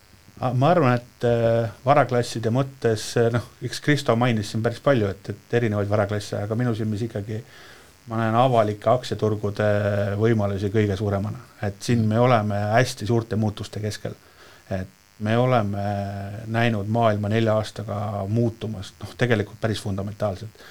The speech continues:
Et, et iga muutus on toimunud kuskil nagu, nagu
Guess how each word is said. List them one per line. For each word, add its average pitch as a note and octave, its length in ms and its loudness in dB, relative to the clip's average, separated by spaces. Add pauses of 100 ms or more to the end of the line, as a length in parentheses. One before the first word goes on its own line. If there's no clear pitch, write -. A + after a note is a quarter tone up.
(220)
Et, G#2 100 -6
et G#2 80 -2
iga C#3+ 180 6
muutus B2+ 400 2
on G#2 100 0
toimunud A#2 380 2
kuskil G#2+ 380 -6
nagu, G#2 260 -4 (460)
nagu A2 260 0